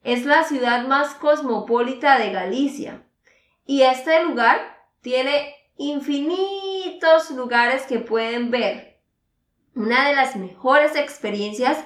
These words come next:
que puedes tener para empezar a conocer este lugar es meterte por las callejuelas.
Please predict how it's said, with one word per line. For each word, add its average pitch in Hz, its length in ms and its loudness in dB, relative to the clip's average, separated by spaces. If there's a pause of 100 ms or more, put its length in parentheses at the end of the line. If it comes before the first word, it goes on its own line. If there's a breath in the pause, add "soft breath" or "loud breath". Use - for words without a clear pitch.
(300 loud breath)
que 233 140 2
puedes 214 440 0
tener 214 540 0 (560)
para 226 300 6
empezar 208 480 0
a 240 140 0
conocer 226 840 -6 (100)
este 233 320 -4
lugar 226 420 2 (840)
es 269 280 2
meterte 277 600 2
por 269 220 0
las 208 260 2
callejuelas. 208 1300 0